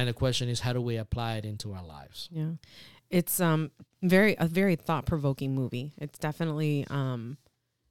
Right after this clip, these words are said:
Speaker 2: brings you to a place where you start to question, you know,
Speaker 1: Mm-hmm.
Speaker 2: what, what is my authentic swing, and what, what is that, that, why, what am I, what are my blockages
Speaker 1: Yes.
Speaker 2: that aren't allowing me to see
Speaker 1: Mm-hmm.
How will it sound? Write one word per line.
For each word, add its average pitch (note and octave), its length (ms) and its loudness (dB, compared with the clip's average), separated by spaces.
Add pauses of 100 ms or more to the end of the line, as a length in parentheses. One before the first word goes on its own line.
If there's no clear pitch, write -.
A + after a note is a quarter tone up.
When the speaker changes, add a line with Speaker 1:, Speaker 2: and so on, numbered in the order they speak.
(180)
Speaker 2:
brings E3 500 4
you D3 240 2
to D3+ 200 0
a C3 60 2
place C#3+ 300 0
where C#3+ 80 -4
you C#3 80 0
start C#3 220 -2
to C#3 60 -4
question, C3+ 680 -6 (300)
you F3 120 -2
know, B2+ 360 -2
Speaker 1:
Mm-hmm. C#3+ 260 0
Speaker 2:
what, D3 240 0 (220)
what D#3+ 240 2
is E3 200 2
my C#3 240 0
authentic C3 540 -4
swing, B2 400 -6
and C#3 180 -4
what, D3 220 -2
what D3+ 200 -2
is D3 180 0
that, C3 280 -4
that, B2+ 160 -4 (120)
why, D3 340 -6 (140)
what D#3+ 240 0
am E3 140 2
I, D3 260 0 (260)
what F3 140 2
are F3+ 60 4
my D3+ 160 0
blockages C3+ 920 0
Speaker 1:
Yes. C3 240 2
Speaker 2:
that D3+ 160 4
aren't D3+ 200 2
allowing C#3 380 -2
me D3 120 -2
to C3 120 -2
see D3 720 -2
Speaker 1:
Mm-hmm. C3 160 2